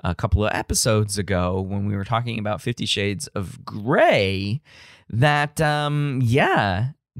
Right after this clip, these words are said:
this st-, kind of stalking behavior is relationship violence. And, um, this guy, this guy really reflects, uh,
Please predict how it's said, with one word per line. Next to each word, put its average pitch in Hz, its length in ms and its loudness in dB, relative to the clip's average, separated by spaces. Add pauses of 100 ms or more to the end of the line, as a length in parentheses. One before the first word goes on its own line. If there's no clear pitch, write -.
(280)
this 123 180 4
st-, - 300 -2
kind 160 180 2
of 165 80 0
stalking 196 460 2
behavior 107 720 2 (420)
is 247 600 2 (220)
relationship 143 800 2
violence. 113 880 -2 (120)
And, 113 400 2
um, 117 340 2 (260)
this 117 380 -4
guy, 120 640 0 (1300)
this 120 300 0
guy 113 280 -2
really 123 440 -2
reflects, 104 800 -4 (720)
uh, 95 420 0